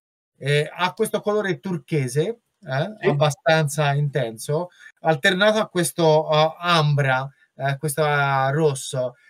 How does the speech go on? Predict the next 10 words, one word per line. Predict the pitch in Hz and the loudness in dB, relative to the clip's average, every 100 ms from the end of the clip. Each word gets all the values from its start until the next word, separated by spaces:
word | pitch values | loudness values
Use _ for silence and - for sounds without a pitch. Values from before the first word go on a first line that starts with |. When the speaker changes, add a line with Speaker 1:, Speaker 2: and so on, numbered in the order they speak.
| _ | _
Speaker 1:
ma, | 139 160 185 202 | -4 0 2 0
eh, | 185 170 165 | 0 0 0
vedi | 151 233 214 | 0 -2 -4
che | 175 160 | -4 -6
piano | - 196 196 202 | -2 -2 0 -4
piano | 202 196 202 214 220 220 _ _ | -2 0 0 0 -2 -6 _ _
si | - 170 | -4 -2
sta | - 175 | 0 2
affievolendo, | 156 - 180 185 170 160 117 113 120 120 | 2 -2 -2 0 2 0 -2 -8 -10 -6
nonostante | 135 165 180 - - 233 175 143 151 131 110 | -2 -2 -2 -4 0 0 2 -2 -2 -2 -4